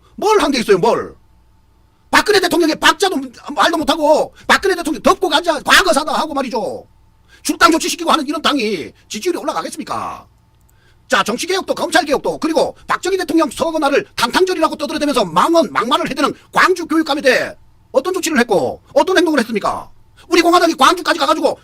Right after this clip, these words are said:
두들겨 맞을 각오를 하고 광주까지 가가지고 말이죠. 광주 시민들하고 한판 붙을 기세로 광주에 가서 그거 할 때 자한당 도대체 뭐 했습니까? 자, 자한당 지지자들이 뭐 우리 공화당이 뭘 하냐?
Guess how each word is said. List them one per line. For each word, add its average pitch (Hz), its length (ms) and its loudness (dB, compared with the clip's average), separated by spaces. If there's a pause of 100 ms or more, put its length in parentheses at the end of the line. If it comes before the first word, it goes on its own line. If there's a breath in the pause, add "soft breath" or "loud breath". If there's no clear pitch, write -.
두들겨 330 240 2
맞을 330 240 2
각오를 339 260 4
하고 330 180 2 (120)
광주까지 330 440 2
가가지고 311 260 2
말이죠. 214 360 0 (160 soft breath)
광주 339 260 4
시민들하고 302 300 2
한판 339 240 4
붙을 330 220 0
기세로 311 280 2 (140)
광주에 339 320 4
가서 302 340 2
그거 - 160 0
할 311 100 4
때 330 300 4 (160 soft breath)
자한당 339 320 6
도대체 330 240 -2
뭐 294 140 -2
했습니까? 269 580 -2 (1700)
자, 254 220 -2
자한당 339 340 0
지지자들이 180 640 -6 (1160)
뭐 320 240 0
우리 254 140 -2
공화당이 302 360 0
뭘 294 200 -4
하냐? 226 480 -2